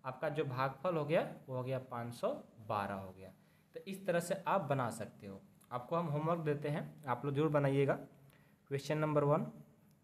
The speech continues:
छः, चार, दो, तीन, चार, एक, तीन, एक, एक जोड़ बनाइएगा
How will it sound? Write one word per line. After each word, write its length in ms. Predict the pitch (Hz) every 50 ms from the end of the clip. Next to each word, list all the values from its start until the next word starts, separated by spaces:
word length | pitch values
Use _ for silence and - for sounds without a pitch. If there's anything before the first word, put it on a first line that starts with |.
| _ -
छः, 340 | - - 135 139 151 196 - - - - - - _ -
चार, 380 | - 135 127 135 160 - - - - - - - _ _ _
दो, 280 | 123 113 117 135 143 160 202 - - - - - - -
तीन, 300 | - 135 147 180 233 - - - - - - - - - - _ _ _ _ _ _ -
चार, 320 | 139 135 139 151 165 170 - - - 135
एक, 300 | 139 160 196 - - - - - - - - - -
तीन, 280 | 135 139 156 185 - - - -
एक, 180 | 107 98 - - - - - _ _ _ _ _ _ _ _
एक 140 | 139 143 143 123
जोड़ 260 | 117 117 131 139 151 151
बनाइएगा 560 | 151 160 160 160 165 165 170 175 175 202 277